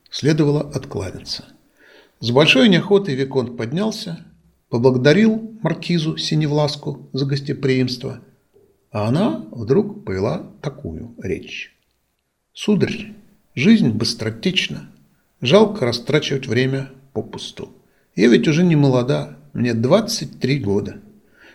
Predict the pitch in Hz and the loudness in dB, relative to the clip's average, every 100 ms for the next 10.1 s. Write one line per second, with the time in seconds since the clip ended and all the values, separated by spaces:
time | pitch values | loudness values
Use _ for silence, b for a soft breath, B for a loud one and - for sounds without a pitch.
0 | - 185 262 190 170 156 135 139 135 135 | 2 4 6 4 4 4 4 4 4 4
1 | 139 120 - 131 127 127 123 120 117 117 | 4 2 2 4 4 4 4 4 4 4
2 | 123 123 151 233 233 190 196 196 196 - | 2 2 4 4 4 4 4 2 0 -4
3 | 113 143 160 - 101 98 107 104 104 101 | 2 4 4 0 -6 -4 -2 -2 -2 -2
4 | 101 101 101 160 175 170 147 147 - B | -2 0 0 2 2 2 -2 -4 -10 B
5 | B B B - 107 123 120 - 160 185 | B B B 2 6 8 6 4 6 6
6 | 175 - 160 160 143 - 139 143 135 135 | 6 -2 0 2 0 0 2 2 2 0
7 | 123 - - b b b - 190 269 - | -2 -4 -8 b b b -4 2 2 6
8 | 370 262 156 131 - 160 151 - - 190 | 6 8 6 2 0 2 2 -4 -2 2
9 | 190 156 139 139 - 127 117 95 - - | 4 2 0 -2 -4 -2 -2 -4 -6 -12